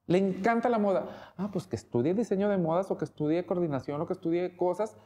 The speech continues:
pero modelo no va a poder ser porque no tiene las medidas de la, de ser una modelo. No basta con que te guste.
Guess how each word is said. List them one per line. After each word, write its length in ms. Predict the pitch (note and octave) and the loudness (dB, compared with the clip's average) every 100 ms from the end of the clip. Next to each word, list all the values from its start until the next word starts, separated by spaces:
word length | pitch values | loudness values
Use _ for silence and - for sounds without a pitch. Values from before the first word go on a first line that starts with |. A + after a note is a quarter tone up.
| _ | _
pero 140 | - C#3+ | -2 0
modelo 320 | C#3 D#3 F3+ | 0 0 0
no 140 | F#3 | 0
va 80 | F#3 | -2
a 60 | F3+ | -2
poder 300 | F3 E3+ D#3+ | -2 -2 -4
ser 280 | - F3+ - | -6 -6 -6
porque 220 | D3+ D3 | -6 -6
no 200 | D3 - | -6 -4
tiene 320 | E3+ E3+ F3+ | -4 -2 -2
las 160 | F3+ D#3+ | -2 -2
medidas 340 | D#3 D3+ D#3 | -4 -4 -6
de 80 | D#3 | -10
la, 80 | D3+ | -12
de 220 | C#3+ C3 | -14 -10
ser 160 | C3 C#3+ | -8 -8
una 220 | C#3 C#3 | -10 -8
modelo. 380 | C#3 C#3 - - _ _ _ _ _ _ _ _ _ _ _ _ _ - | -8 -6 -10 -12 _ _ _ _ _ _ _ _ _ _ _ _ _ 0
No 300 | C#3+ D#3 D#3+ | 2 4 2
basta 380 | D#3 C3+ D3+ | 0 -2 -8
con 160 | C#3 A#2 | -6 -4
que 80 | A#2 | -4
te 140 | G#2 | -2
guste. 440 | G2 F#2+ - - | -4 -4 -10 -20